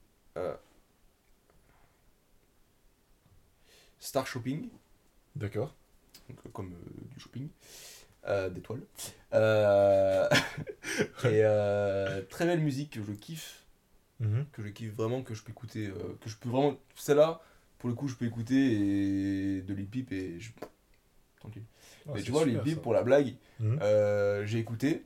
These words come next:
Speaker 1: donc ça, c'était genre vraiment fin collège, tu vois.
Speaker 2: D'accord.
Speaker 1: Euh, j'ai écouté, et, euh, il y a un jour, je pars en vacances avec ma famille, tu vois, et je fais, « Oh, Lil Peep, j'adore et tout, waouh. »
Speaker 2: Mhm.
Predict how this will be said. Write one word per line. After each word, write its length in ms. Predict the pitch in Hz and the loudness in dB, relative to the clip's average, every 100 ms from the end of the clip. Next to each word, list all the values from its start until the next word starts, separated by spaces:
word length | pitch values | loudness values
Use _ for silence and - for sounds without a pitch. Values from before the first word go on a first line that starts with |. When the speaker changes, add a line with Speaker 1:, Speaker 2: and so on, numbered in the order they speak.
| _ | _
Speaker 1:
donc 120 | 110 | -10
ça, 60 | 117 | -10
c'était 240 | - 110 | -4 -4
genre 140 | 101 101 | -2 -2
vraiment 420 | 113 120 123 120 | 0 0 0 -2
fin 180 | - 120 | -4 -6
collège, 260 | 117 95 | -4 -6
tu 80 | - | -8
vois. 120 | 82 - _ - - | -12 -14 _ -20 -12
Speaker 2:
D'accord. 360 | 107 98 98 107 _ _ _ _ - - _ - | -4 -4 -4 -8 _ _ _ _ -18 -18 _ -8
Speaker 1:
Euh, 560 | 95 87 80 78 64 - | -4 -4 -4 -6 -8 -8
j'ai 160 | 110 | -4
écouté, 520 | 127 120 113 139 180 - _ _ _ _ _ _ _ _ _ _ _ - | -4 -4 -2 0 0 -4 _ _ _ _ _ _ _ _ _ _ _ -2
et, 160 | 107 | 2
euh, 800 | 104 101 98 98 98 98 98 95 95 | 4 4 4 2 2 2 0 -2 -4
il 40 | |
y 40 | 107 | -4
a 60 | |
un 140 | 107 110 | -2 -2
jour, 180 | 135 | -2
je 60 | 135 | -4
pars 160 | 117 101 | -6 -4
en 40 | |
vacances 260 | 98 101 110 | -4 -6 -10
avec 120 | 101 | -10
ma 100 | 101 | -8
famille, 220 | 101 143 | -6 -8
tu 80 | - | -8
vois, 200 | 104 101 - - | -10 -10 -18 -18
et 40 | |
je 60 | 117 | -10
fais, « 100 | 101 | -2
Oh, 140 | 131 | 0
Lil 180 | 135 104 | 0 -2
Peep, 300 | - - 117 | -10 -12 -12
j'adore 480 | - - - 117 95 | -12 -10 -8 -8 -10
et 40 | 110 - | -16 -10
tout, 160 | 143 131 - | -10 -10 -10
waouh. » 360 | - 135 92 71 - - - - - | -4 -2 -4 -12 -14 -20 -20 -20 -16
Speaker 2:
Mhm. 60 | - | -12